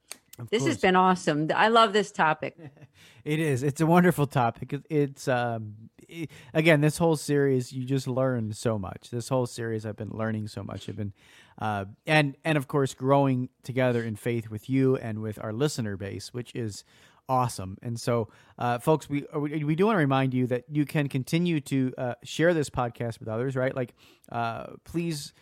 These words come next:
Speaker 1: please look up Patchwork Heart Radio wherever it's found. If you're, um, wherever podcasts are found, look it up, find it, uh,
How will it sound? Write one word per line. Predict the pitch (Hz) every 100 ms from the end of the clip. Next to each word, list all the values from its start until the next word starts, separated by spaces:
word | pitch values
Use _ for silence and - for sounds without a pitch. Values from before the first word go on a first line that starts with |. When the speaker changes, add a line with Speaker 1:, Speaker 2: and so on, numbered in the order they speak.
| _ _ -
Speaker 1:
please | 165 170 151 -
look | 143 147
up | 156 - _ -
Patchwork | 139 143 - 156
Heart | 151 135 131
Radio | 147 170 185
wherever | 147 123 120 123
it's | 117
found. | - 131 143
If | 127 -
you're, | 117 110 -
um, | 110 101 104 - _ -
wherever | 139 135 131
podcasts | 139 151 160 156 -
are |
found, | 143 151 180 - _ _ _ _ _ _ _ -
look | 139 147
it | 151
up, | 156 185 _ _ -
find | - 143 156
it, | 185 - _ _ _ _
uh, | 135 127 120